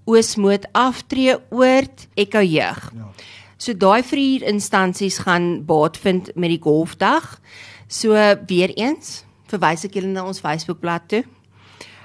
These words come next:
Speaker 1: Ehm, dit is vierduisend rand vir 'n pypie. Ag, vierduisend rand
Speaker 2: Vuurbal.
Speaker 1: vir 'n vuurbal,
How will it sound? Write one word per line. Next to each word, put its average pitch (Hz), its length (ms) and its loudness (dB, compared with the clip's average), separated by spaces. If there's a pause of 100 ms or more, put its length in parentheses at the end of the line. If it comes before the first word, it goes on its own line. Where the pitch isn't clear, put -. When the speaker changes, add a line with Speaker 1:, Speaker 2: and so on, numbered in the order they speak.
(220)
Speaker 1:
Ehm, 175 420 2 (140)
dit 208 340 0
is 226 180 0
vierduisend 233 580 0
rand 165 260 -2
vir 175 140 -4
'n 156 140 -6
pypie. 165 520 -4 (380)
Ag, 190 200 0
vierduisend 226 560 -2
rand 185 300 -2
Speaker 2:
Vuurbal. - 40 -20
Speaker 1:
vir 185 360 4
'n 175 60 -6
vuurbal, 254 760 4